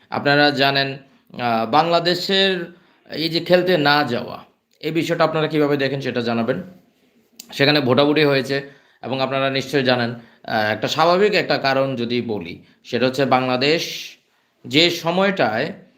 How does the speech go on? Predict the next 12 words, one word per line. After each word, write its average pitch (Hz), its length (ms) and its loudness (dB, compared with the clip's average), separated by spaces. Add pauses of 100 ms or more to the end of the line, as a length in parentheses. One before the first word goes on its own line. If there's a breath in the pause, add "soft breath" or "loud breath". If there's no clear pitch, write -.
(240)
আহ, 113 840 -4
বলেছে 143 480 2
যে 127 180 -2
তারা 120 460 0
খেলতে 165 280 -2
চায় 110 280 -2
শ্রীলঙ্কায়, 117 560 -2
সেই 180 180 -4
সময়টা 170 440 -2
থেকেও 165 360 0
যদি 151 440 0 (260 loud breath)
আইসিসি 135 520 -2